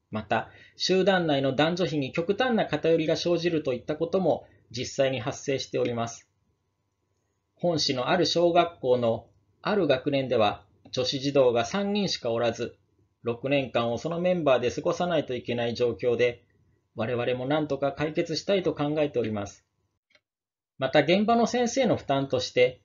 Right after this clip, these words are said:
学年行事を一人の先生がこなさなければならず、経験の浅い先生や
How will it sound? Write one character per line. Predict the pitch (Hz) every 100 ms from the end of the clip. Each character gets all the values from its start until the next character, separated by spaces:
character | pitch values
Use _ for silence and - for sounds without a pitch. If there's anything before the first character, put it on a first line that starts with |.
| _ _ _
学 | - 151
年 | 220 254 220
行 | 254 196
事 | 127
を | 110
一 | - 262
人 | 247
の | 151
先 | - 151
生 | 147 160
が | 139 120
こ | 151
な | 160
さ | 156
な | 165
け | 165 139
れ | 120
ば | 101
な | 104
ら | 107
ず、 | 98 101 - _ _ _ _ _ _ _
経 | - 160
験 | 156 170 165
の | 160
浅 | 160 165
い |
先 | 156 170 160
生 | 170 151
や | 120 117